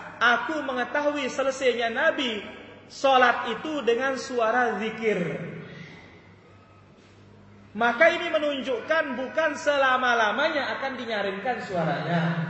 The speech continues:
tetapi di saat dibutuhkan karena makmum tidak bisa berzikir, di sini imam membimbingnya dan mengajarnya. Karena ingat, ada dua s-, ayat dalam Al-Quran tentang kaifiat zikir.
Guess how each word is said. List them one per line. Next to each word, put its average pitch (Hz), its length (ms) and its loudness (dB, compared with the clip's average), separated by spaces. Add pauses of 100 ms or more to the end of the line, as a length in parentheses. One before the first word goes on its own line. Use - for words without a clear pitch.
(160)
tetapi 226 560 0
di 214 160 -8
saat 277 400 -2
dibutuhkan 220 640 -2
karena 220 320 0
makmum 254 400 -4
tidak 190 320 -4
bisa 254 320 -2
berzikir, 214 800 -4
di 180 80 -6
sini 196 400 -6
imam 190 320 -6
membimbingnya 165 1040 -4
dan 165 240 -2
mengajarnya. 139 1080 -6 (1500)
Karena 123 240 -10
ingat, 170 300 -2 (680)
ada 156 180 -6
dua 156 300 -4
s-, - 240 -14
ayat 160 400 -4
dalam 151 160 -4
Al-Quran 160 560 -6
tentang 165 400 -8
kaifiat 165 480 -6
zikir. 151 320 -6